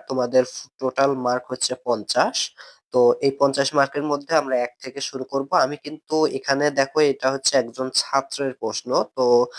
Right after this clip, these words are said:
যেহেতু সে ভুলও দাগাইতে পারে, তাই যে এখানে যেটা দাগানো আছে সেগুলোই যে অ্যান্সার, ব্যাপারটা কিন্তু এমন না। Just প্রশ্ন আমি তোমাদেরকে দেখাচ্ছি, but সব উত্তর কিন্তু সঠিক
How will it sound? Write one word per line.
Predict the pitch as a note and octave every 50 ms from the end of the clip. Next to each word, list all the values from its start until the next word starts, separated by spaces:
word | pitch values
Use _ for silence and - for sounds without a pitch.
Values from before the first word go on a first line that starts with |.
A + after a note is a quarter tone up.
| - - - - -
যেহেতু | A#2+ A#2+ B2+ C3 C#3+ C#3 _ D3 D3 D3 D3 D3
সে | C#3+ - - - C#3 C3
ভুলও | A#2+ G#2+ G2+ A#2 B2+ C3 C#3+ C#3+
দাগাইতে | C3 B2 A#2 A#2+ B2 A#2+ A#2+ - A#2+
পারে, | - - C3+ D#3+ F3+
তাই | - - B2+ B2+
যে | A#2+ A#2+ A#2+
এখানে | A#2 - C3 B2+ C3 C3+
যেটা | B2+ C3 B2+ - C3 B2+
দাগানো | A#2 A2+ A2 A2+ A#2+ A#2+ A#2+ B2+ B2
আছে | B2 A#2+ - D#3
সেগুলোই | D#3 - - B2+ A#2 A#2+ A#2+ B2+ C3+
যে | C3 B2 C3
অ্যান্সার, | B2 A#2+ A#2 - - C#3 D3+
ব্যাপারটা | C#3 A#2+ A2 - A2+ A2 - - A#2
কিন্তু | - - A2 G#2+ - A2+
এমন | A2 G#2+ A2 G#2+ G#2
না। | G#2+ A2+ C3+ E3
Just | D#3 C#3 C3+ C3+ - - -
প্রশ্ন | - B2+ B2 - - D3
আমি | D3 D3 C#3+ C#3+ C3+
তোমাদেরকে | C3+ - C3 B2+ B2 B2+ C3+ C3 C3+ - B2+
দেখাচ্ছি, | B2 A2 G#2 - A2+ A2+ - - - E3+ G3+ C4 - _ - - - - _ _ -
but | A2 A2+ A2 -
সব | - - - - - C3 C3 A#2+
উত্তর | B2 A#2+ - _ - B2 A#2
কিন্তু | - B2 A#2 - A2+
সঠিক | - - - B2 A2+ - A2